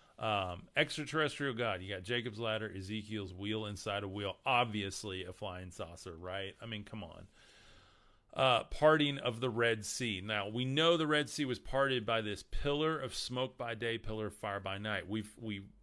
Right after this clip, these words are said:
we have people that have seen these even in the modern times. Um, now, I will say that back in those times, there was no technology on the planet. These entities could freely interact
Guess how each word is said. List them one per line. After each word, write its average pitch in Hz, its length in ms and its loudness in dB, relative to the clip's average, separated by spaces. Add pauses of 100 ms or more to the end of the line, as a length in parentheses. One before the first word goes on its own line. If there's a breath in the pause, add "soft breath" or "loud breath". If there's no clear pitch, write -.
(120)
we 107 180 -4
have 104 200 -4
people 143 280 0
that 135 100 2
have 113 100 0
seen 135 300 -4
these 127 200 -4
even 104 200 -4
in 95 100 -8
the 90 60 -8
modern 117 420 2
times. 110 560 -4 (460 loud breath)
Um, 98 480 2 (120)
now, 104 440 -2
I 110 180 2
will 123 240 6
say 135 440 4
that 110 180 -2 (260)
back 131 580 6
in 123 220 -4
those 139 300 2
times, 110 580 -4 (480 soft breath)
there 170 180 4
was 185 200 8
no 175 160 12
technology 131 760 8
on 101 140 2
the 95 80 -2
planet. 95 460 -2
These 147 260 -2
entities 151 580 -4
could 101 240 -8
freely 165 600 0
interact 127 880 -2